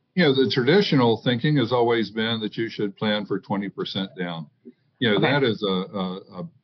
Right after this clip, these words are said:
Speaker 1: big chunk of, uh, change for, for most people, especially with home prices being where they are today. So, you know, uh, but, you know, the, the traditional thinking was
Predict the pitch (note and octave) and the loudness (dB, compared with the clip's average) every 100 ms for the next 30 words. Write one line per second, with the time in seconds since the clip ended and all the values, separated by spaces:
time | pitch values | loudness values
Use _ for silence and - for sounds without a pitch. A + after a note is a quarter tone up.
0 | - A#2 B2 B2 A2+ A2 - A#2 A#2+ A2 | -2 0 2 0 0 -4 -4 -4 -2 -4
1 | G#2+ G2+ F#2+ - G#2+ F#2+ F#2 F2+ F#2+ - | -4 -4 -6 -10 -6 -2 -2 -4 -8 -18
2 | - D3 G#2+ D#2+ - G#2 G2 F2+ - F2+ | -4 0 0 -2 -2 -2 -2 -6 -4 -4
3 | E2+ - _ _ G#2+ F#2+ G#2 G2+ A2+ - | -4 -10 _ _ -2 0 0 0 0 0
4 | A2 - G2+ F#2 G#2+ G#2 G#2+ G#2+ - G2+ | -2 -2 -4 -2 -2 -2 -4 -6 -8 -12
5 | A2 G#2+ G2+ G2+ G2+ G#2 G#2 F#2+ G2 A#2+ | -8 -4 -2 -2 0 -2 -2 -2 -2 -2
6 | F#2 F2 - G2+ F#2+ - _ _ _ _ | -2 -6 -4 -2 -2 -4 _ _ _ _
7 | _ _ C3+ A#2 A2 A2+ A#2+ G#2+ G2+ G2+ | _ _ 0 4 4 2 -2 0 0 -4
8 | G#2 A#2+ A2+ G#2+ D3 C#3 G#2+ A2+ A#2 G#2+ | -6 0 0 2 2 2 2 -2 0 -2
9 | G2 B2 B2 A#2 G2+ B2 A2+ A2+ G#2+ G#2 | 0 0 0 -2 -4 -4 -2 0 2 0
10 | G2+ - | -2 -6